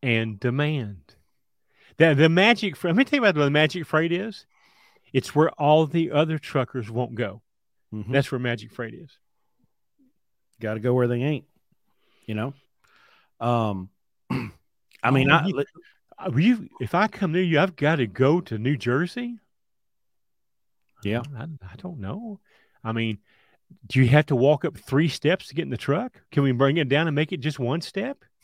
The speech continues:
Speaker 2: <laughs>
Speaker 1: I mean, Jesus, right?
Speaker 2: You know, it, it's,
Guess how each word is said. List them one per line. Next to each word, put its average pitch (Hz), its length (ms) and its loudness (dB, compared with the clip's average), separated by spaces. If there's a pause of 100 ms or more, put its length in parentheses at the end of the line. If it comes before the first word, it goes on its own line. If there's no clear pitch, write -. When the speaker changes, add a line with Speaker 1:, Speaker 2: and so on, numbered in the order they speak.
Speaker 2:
<laughs> - 1200 -16
Speaker 1:
I 120 40 -8
mean, 110 260 -4 (320)
Jesus, 185 520 -4
right? 175 240 -4 (3250)
Speaker 2:
You 170 160 4
know, 127 220 4
it, 135 200 -4
it's, - 480 0